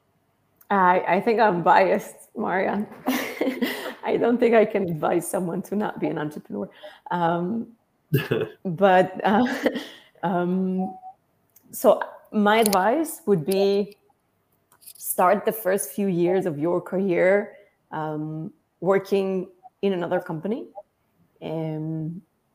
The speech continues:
Speaker 1: ideally, a startup company that is growing fast, and enter into the company, into a position that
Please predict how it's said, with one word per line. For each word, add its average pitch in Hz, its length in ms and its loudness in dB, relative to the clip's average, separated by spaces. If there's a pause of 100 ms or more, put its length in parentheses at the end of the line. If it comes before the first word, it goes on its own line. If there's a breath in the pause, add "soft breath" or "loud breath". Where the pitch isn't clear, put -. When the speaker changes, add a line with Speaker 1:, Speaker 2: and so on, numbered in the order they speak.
(1080)
Speaker 1:
ideally, 196 460 6
a 170 140 4
startup 202 680 -2 (140)
company 185 840 -4
that 170 100 -4
is 165 180 -6
growing 185 360 -2
fast, 170 640 -4 (540)
and 170 340 -4
enter 196 340 2
into 170 960 -2 (120)
the 208 100 -6
company, 180 720 -2
into 170 180 -8
a 165 40 -6
position 170 540 -6
that - 140 -8